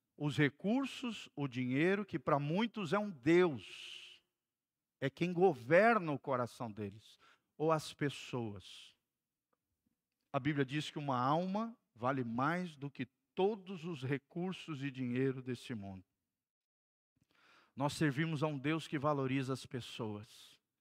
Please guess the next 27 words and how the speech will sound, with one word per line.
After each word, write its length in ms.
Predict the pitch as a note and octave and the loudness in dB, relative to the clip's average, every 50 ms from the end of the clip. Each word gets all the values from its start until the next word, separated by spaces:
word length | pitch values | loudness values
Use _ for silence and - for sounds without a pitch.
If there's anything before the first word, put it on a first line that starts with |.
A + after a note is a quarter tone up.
| _ _ _ _ _ _ _ _ _ _ | _ _ _ _ _ _ _ _ _ _
Nós 200 | _ C3 D3 D3 | _ -2 -2 0
servimos 420 | - - E3 C#3+ E3+ F#3 F3 D#3+ - | 4 2 4 4 4 2 2 0 0
a 40 | F3 | 0
um 100 | D#3+ D#3 | 0 2
Deus 320 | C#3+ E3+ F#3 G3 F#3 - | 4 4 4 4 2 -2
que 100 | - F#3 | 2 2
abriu 420 | E3+ E3 C#3 B2+ D#3+ D#3+ F#3 F#3+ | 4 4 4 2 0 2 2 2
mão 640 | F3+ E3 D#3 D#3 E3 E3+ F3 E3+ D#3+ C3+ G#2+ G#2 - _ _ _ | 0 0 2 2 4 4 4 2 0 -4 -8 -12 -18 _ _ _
daquilo 320 | B2 C3 - - D#3+ D3+ | -2 -2 -2 -2 -6 -6
de 100 | C#3+ C#3 | -6 -6
mais 320 | C#3+ C#3+ D#3 E3+ F#3 F3 - - | -4 -4 -2 -4 -4 -6 -10 -8
precioso 600 | - E3 E3 D3+ - - - C#3+ D3 C#3 B2 A#2+ | -4 -4 -4 -4 -4 -6 -4 -4 -4 -4 -4 -6
que 120 | - - | -6 -6
ele 160 | B2+ A#2+ A#2 | -4 -4 -4
tinha. 260 | - - - A2 A2 - - - - - - _ _ | -8 -10 -12 -12 -12 -12 -14 -20 -20 -20 -20 _ _
Por 140 | - A3+ A3+ | -4 -4 -4
que 120 | - - D4+ | -2 -4 -4
que 120 | - D4 | -2 -2
é 40 | B3 - _ _ | -4 -4 _ _
tão 240 | - C#4+ D#4+ F4 | 2 2 2 0
difícil 640 | E4+ C#4 C4 - - - B3 B3+ C#4+ C#4 - - G3+ | 0 -2 -2 -2 -2 -4 -2 -2 -2 -2 -2 -2 0
hoje 260 | F#3+ G#3 - A3+ F3 | 0 0 0 0 0
as 120 | G3+ F3 - | -2 -2 -2
pessoas 360 | - F#3 D#3+ - G3 G3+ F3 | -4 -4 -4 -2 -2 -2 0
renunciarem, 1040 | C#3 D3 G#3 A3+ G#3+ G#3+ G#3+ G#3 - - - G3 F3+ E3+ D#3+ D#3 C3+ A#2+ A2 G#2 - _ _ _ _ _ _ _ _ _ | 4 6 6 6 6 4 0 -2 -4 -4 0 2 4 4 4 4 2 0 -2 -6 -10 _ _ _ _ _ _ _ _ _
abrirem 480 | - E3+ D#3 C#3 F3 G3+ A3 G3 G3+ G3 | 2 2 6 6 6 6 8 8 8 6
mão, 480 | F#3 F3+ E3+ F3 F3+ F3 E3 D3 A#2 | 6 4 6 8 8 8 6 4 0